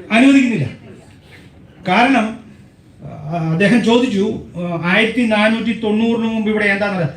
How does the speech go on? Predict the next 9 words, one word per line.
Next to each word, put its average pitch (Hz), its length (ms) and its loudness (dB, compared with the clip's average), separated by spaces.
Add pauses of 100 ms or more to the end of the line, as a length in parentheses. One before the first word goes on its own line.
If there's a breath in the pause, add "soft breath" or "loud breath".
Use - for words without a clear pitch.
ആയിരത്തി 214 520 0
നാനൂറ്റി 208 480 -4
തൊണ്ണൂറിന് 208 420 -6
മുമ്പ് 202 220 -4
ഇവിടെ 190 180 4
നസ്രാണിയത്തുണ്ട്. 196 960 0 (840 soft breath)
ഇത് 185 160 2
ആഫ്രോ 220 480 0
യൂറേഷ്യൻ 226 540 -4